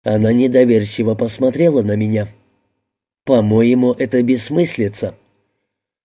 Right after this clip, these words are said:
Если бы его желание вылечиться стало сильнее его тяги к выпивке, он бы тут же выздоровел. «Но ведь иногда так и бывает», — возразила она. «Ты ведь сам говорил,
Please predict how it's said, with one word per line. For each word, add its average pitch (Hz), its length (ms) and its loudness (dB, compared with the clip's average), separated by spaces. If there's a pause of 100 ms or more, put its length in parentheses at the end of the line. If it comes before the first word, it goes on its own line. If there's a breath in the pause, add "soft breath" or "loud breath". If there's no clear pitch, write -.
(600)
Если 123 400 2
бы 131 160 2
его 135 220 6
желание 139 520 2
вылечиться 117 640 2
стало 117 360 0
сильнее 117 520 0
его 117 220 2
тяги 120 340 0
к - 80 -18
выпивке, 123 640 -2 (400)
он 120 220 2
бы 113 120 4
тут 110 200 -4
же 117 180 0
выздоровел. 107 640 -2 (1300)
«Но 127 200 0
ведь 110 320 0
иногда 117 500 0
так 120 260 -6
и 139 120 -2
бывает», — 139 580 2 (360 soft breath)
возразила 110 720 2
она. 113 320 -6 (460)
«Ты 131 160 6
ведь 117 220 2
сам 175 280 0
говорил, 113 460 0